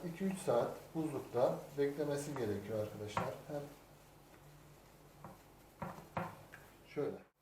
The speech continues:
Böyle hafifçe erimeye başlamış, tam böyle kıvama gelmiş tavuklarımı şimdi güzelce, bakınız arkadaşlar, çok güzel doğranıyor.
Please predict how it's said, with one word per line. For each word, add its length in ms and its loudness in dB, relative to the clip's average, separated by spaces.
Böyle 180 8
hafifçe 580 4
erimeye 580 2
başlamış, 500 2
tam 280 -2
böyle 240 0
kıvama 480 6
gelmiş 480 0
tavuklarımı 500 0
şimdi 360 0
güzelce, 440 4
bakınız 380 2
arkadaşlar, 680 0
çok 260 0
güzel 300 6
doğranıyor. 420 8